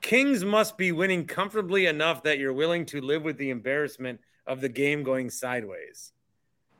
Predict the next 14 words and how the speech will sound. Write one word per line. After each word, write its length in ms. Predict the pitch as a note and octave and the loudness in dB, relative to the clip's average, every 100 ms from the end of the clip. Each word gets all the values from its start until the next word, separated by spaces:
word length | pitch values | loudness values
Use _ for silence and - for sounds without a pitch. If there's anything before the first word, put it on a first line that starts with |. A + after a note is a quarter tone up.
| _ | _
Three, 480 | - F#3 D#3+ F#2 _ _ _ _ _ _ _ | 0 4 4 0 _ _ _ _ _ _ _
chant 400 | - - G#3+ B3 | -6 6 6 6
should 220 | - A3+ D#3+ | 4 2 2
start 340 | - F#3+ F#3+ | 6 6 8
at 140 | D#3+ | 6
a 120 | D#3+ C#3 | 6 4
dead 380 | A#2 E3+ E3+ | 6 6 6
ball 500 | C3 D#3+ E3+ D3+ C#3 - | 4 6 6 4 0 -6
situation 760 | D#3+ D3 D3 C#3+ D#3+ - B2+ | -8 -6 -2 2 0 -2 -8
so 260 | A2+ D3 C#3+ | -6 -2 0
it 120 | C3 | -2
won't 340 | A#2+ C#3 E3+ - | -4 -4 -4 -6
be 200 | D3 D3 | -6 -4
interrupted. 640 | D3 A2+ C#3+ C#3+ A2 - | -4 -2 -4 -6 -14 -16